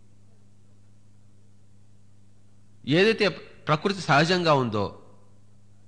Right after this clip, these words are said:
సులభ రీతిలో ఉందో, అదే సత్యమైనది అని కూడా మనం తెలుసుకుంటాం. అందుకే సత్యము, సులభము, సహజము ఈ మూడు ఒకటే. అసహజమైనది అసత్యం.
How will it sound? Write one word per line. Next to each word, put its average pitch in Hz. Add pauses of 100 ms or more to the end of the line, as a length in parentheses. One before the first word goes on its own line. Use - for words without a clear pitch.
(120)
సులభ 190
రీతిలో 180
ఉందో, 127
అదే 131
సత్యమైనది 117 (260)
అని 104
కూడా 110
మనం 104
తెలుసుకుంటాం. 78 (180)
అందుకే 120 (180)
సత్యము, 190 (400)
సులభము, 175 (420)
సహజము 151 (120)
ఈ -
మూడు 143
ఒకటే. 110 (760)
అసహజమైనది 175 (200)
అసత్యం. 135